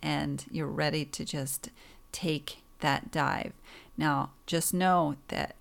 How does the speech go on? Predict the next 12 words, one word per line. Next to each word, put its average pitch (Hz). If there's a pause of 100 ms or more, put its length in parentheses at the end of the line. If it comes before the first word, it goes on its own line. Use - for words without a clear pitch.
(360)
I 175
know 151
self-doubt 160
is -
going 143
to 143
creep 156
in, 170
it's -
gonna 147
come 147
up, 160